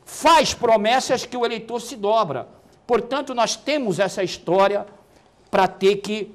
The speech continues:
analisar. Não vou dizer que o Paulo Alexandre é desses populistas, jamais, até porque ele tem uma performance bastante intelectual. Ele usa de dados, de estatísticas,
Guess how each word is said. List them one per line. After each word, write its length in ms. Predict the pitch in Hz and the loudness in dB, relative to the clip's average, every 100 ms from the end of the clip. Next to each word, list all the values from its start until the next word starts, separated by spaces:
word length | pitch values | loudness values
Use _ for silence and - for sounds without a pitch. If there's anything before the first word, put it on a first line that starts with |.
| - | -2
analisar. 720 | 196 196 214 208 147 147 110 | 2 2 2 -2 -2 -4 -4
Não 160 | 165 - | 0 2
vou 160 | 220 | 2
dizer 360 | 170 165 165 190 | 2 0 0 0
que 80 | 180 | -2
o 20 | |
Paulo 240 | - 160 | -2 0
Alexandre 640 | 143 131 - 190 175 120 - _ _ _ | 0 -4 -4 -4 -4 -4 -14 _ _ _
é 120 | 196 | -4
desses 360 | 151 190 196 185 | 2 2 0 -6
populistas, 840 | - 196 240 208 185 240 - 113 | -2 -2 0 -2 -2 -2 -6 -12
jamais, 540 | - 175 160 151 160 117 - | -4 -4 -2 -4 -6 -10 -10
até 220 | 147 139 | -10 -6
porque 300 | - 160 175 | -8 -8 -4
ele 80 | 196 | -4
tem 100 | 185 | -4
uma 140 | 170 160 | -4 -4
performance 560 | 156 - 165 226 220 | -6 -4 -2 -2 -4
bastante 400 | 180 151 220 220 | -6 -6 -10 -14
intelectual. 840 | 254 277 285 - 156 143 135 104 - _ _ _ _ - | -12 -10 -10 -12 -2 0 0 -4 -20 _ _ _ _ -12
Ele 760 | 143 156 156 151 143 127 117 - _ _ _ _ | -8 -4 -2 -2 -4 -8 -10 -14 _ _ _ _
usa 420 | 190 277 233 165 151 | 0 2 2 0 -2
de 120 | 160 | -4
dados, 720 | 113 175 190 160 117 117 - _ _ | 2 4 6 4 -2 -16 -18 _ _
de 100 | 165 | -8
estatísticas, 1120 | - 202 160 - 208 196 - - 127 120 113 | -4 -2 -4 -6 -4 -4 -4 -10 -16 -16 -18